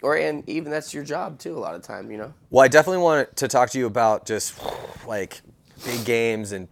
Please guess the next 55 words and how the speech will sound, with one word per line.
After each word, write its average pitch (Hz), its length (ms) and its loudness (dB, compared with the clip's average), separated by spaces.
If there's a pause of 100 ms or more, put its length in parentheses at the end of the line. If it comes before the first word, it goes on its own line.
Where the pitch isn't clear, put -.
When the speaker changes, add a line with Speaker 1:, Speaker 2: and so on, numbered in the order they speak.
(100)
Speaker 2:
what 110 160 -8
you 107 100 -8
think 107 180 -8
about 98 260 -4
this, - 260 -12 (260)
all 104 200 0
the 104 80 -6
different, 98 340 -12
and 98 240 -12
tell 107 160 -4
some 98 160 -8
stories 107 300 -4
from 101 80 -8
back 101 160 -2
in 101 40 -10
the 95 60 -10
day. 110 180 2
But 101 200 -2 (420)
let's 127 180 2
get - 140 -4
this 139 140 -6
out 123 140 6
of 113 40 2
the 113 80 0
way. 101 200 0
How 127 200 0
do 139 80 -2
you 147 80 -2
feel 139 240 -2
about 113 240 0
Dynasty 110 440 -6
heading 104 260 -6
into 95 180 -12
two - 140 -14
thousand 90 320 -8
fourteen? 76 420 -16 (540)
Speaker 1:
Yeah, 120 220 4
I 117 100 2
feel 131 400 0
actually 110 320 -2
really 107 180 -6
nice 101 240 -6
about 95 240 -6
Dynasty 104 320 -8
heading 101 260 -10
into 101 360 -10
two - 180 -12
thousand 104 280 -10
fourteen. 110 440 -6 (420)
We 151 640 0
aren't 127 260 0
gonna 156 140 -4
make 120 260 -4
any 107 200 -6
changes - 680 -10